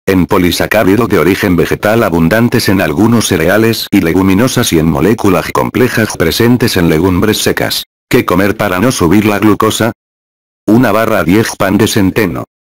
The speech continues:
El pan suele ser un alimento prohibido para los diabéticos porque es rico en hidratos de carbono simples que elevan enseguida el azúcar en sangre.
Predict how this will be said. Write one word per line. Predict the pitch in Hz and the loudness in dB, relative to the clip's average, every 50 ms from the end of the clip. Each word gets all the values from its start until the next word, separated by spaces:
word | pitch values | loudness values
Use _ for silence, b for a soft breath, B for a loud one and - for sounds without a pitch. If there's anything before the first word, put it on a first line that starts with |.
| _ _ - | _ _ -2
El | 98 101 98 | -2 0 0
pan | - - 98 90 87 | 0 -2 -2 -2 -2
suele | - - 98 107 110 107 | -2 -2 0 0 0 0
ser | 98 - 120 113 | 0 0 2 2
un | 104 95 101 | 2 2 0
alimento | 87 76 67 76 85 101 107 101 - 127 | 0 -2 -2 -2 0 0 0 2 0 0
prohibido | - 131 123 113 95 90 104 120 117 123 117 | 0 2 2 2 2 2 2 2 2 2 0
para | - 90 82 78 | 0 -2 -2 0
los | 76 76 73 76 | 0 0 0 0
diabéticos | 95 90 80 78 101 107 - 117 - 123 117 110 - - - | 0 2 2 2 0 0 0 -2 0 0 -2 -2 -2 -4 -4
porque | - 95 85 - - 92 104 127 | -2 -2 -2 0 0 0 2 2
es | 135 120 | 0 0
rico | 80 107 120 117 - 123 110 | 0 0 0 0 2 0 2
en | 107 | 2
hidratos | 98 87 78 98 101 - 95 85 | 0 0 0 -2 -2 -2 -2 -2
de | 87 95 | -2 -2
carbono | - 98 87 87 87 120 131 120 110 | 0 0 0 0 0 0 0 0 0
simples | - - 101 117 120 120 127 131 131 127 - - - - | 0 2 2 2 2 2 2 2 2 0 -2 -4 -6 -4
que | - 101 92 | -2 0 0
elevan | 90 101 131 117 110 104 101 | 2 2 0 0 0 0 0
enseguida | 92 82 - - 85 80 95 110 110 101 | -2 -2 0 0 0 2 2 2 2 2
el | 98 87 | 0 0
azúcar | 76 - - 135 135 104 104 98 | 0 0 0 0 0 0 0 0
en | 95 90 | 0 0
sangre. | 90 - 87 - - - 60 60 110 | 0 -2 -4 -4 -4 -6 -8 -8 -10